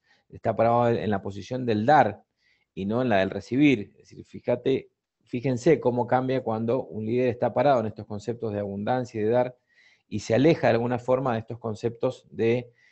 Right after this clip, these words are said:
de la escasez o, de, o del recibir. Y en esto también, cuando está parado claramente, ¿cómo lo distinguimos? Lo vamos a ver mucho, mucho mejor esto,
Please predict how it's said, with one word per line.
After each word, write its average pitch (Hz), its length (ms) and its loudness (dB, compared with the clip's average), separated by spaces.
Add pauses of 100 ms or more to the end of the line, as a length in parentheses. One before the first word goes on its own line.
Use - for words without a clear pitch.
(180)
de 95 120 0
la 101 60 2
escasez 117 680 0
o, 98 140 -2
de, 95 340 -2
o 92 100 -4
del 92 140 -2
recibir. 101 460 -8 (1080)
Y 147 80 4
en 180 60 6
esto 202 180 2
también, 175 540 2 (140)
cuando 127 200 0
está 147 220 4
parado 151 540 6
claramente, 151 680 2
¿cómo 139 220 -2
lo 135 60 2
distinguimos? 120 720 -2
Lo - 200 -12
vamos 113 380 -8
a 110 100 0
ver 120 180 0
mucho, 117 600 -4
mucho 113 240 -10
mejor 117 300 -2
esto, 104 540 -6